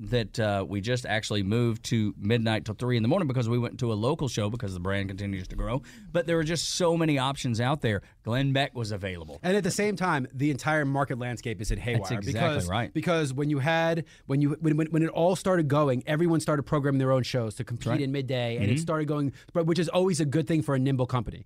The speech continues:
Speaker 2: because we
Speaker 1: Absolutely.
Speaker 2: can move faster
Speaker 1: That's
Speaker 2: than
Speaker 1: Right.
Speaker 2: anybody. So while
Speaker 1: Well
Speaker 2: most stations were trying their first show out, we were already third or four-, fourth host, plugging in one day a week, five days a week.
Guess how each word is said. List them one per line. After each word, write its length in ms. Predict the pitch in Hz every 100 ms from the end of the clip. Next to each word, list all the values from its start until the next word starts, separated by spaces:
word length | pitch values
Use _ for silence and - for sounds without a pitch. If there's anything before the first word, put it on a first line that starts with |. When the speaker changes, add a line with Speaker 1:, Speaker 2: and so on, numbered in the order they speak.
| -
Speaker 2:
because 0 |
we 60 | 175 156
Speaker 1:
Absolutely. 160 | 117 185
Speaker 2:
can 180 | 180 156
move 280 | 160 165 123
faster 340 | 135 120 143
Speaker 1:
That's 40 | 117
Speaker 2:
than 60 |
Speaker 1:
Right. 60 | 143
Speaker 2:
anybody. 380 | 160 120 110 104 - -
So 200 | 175 156
while 260 | 147 160
Speaker 1:
Well 160 | 151 170
Speaker 2:
most 100 | 196
stations 400 | 190 202 185 147
were 160 | 143 131
trying 340 | - 160 165
their 120 | 147
first 280 | - 156 131
show 180 | 196 165
out, 220 | 131 120 - -
we 160 | 139 220
were 100 | 180
already 260 | 165 160
third 300 | 139 170 165
or 40 | 143
four-, 360 | - 160 151 - -
fourth 300 | - 180 160
host, 360 | 131 160 151 - -
plugging 320 | - 185 170
in 240 | 170 175 143
one 220 | 143 175
day 120 | 170
a 60 | 151
week, 240 | 143 135
five 260 | - 165 175
days 240 | 165 151
a 40 | 143
week. 240 | 143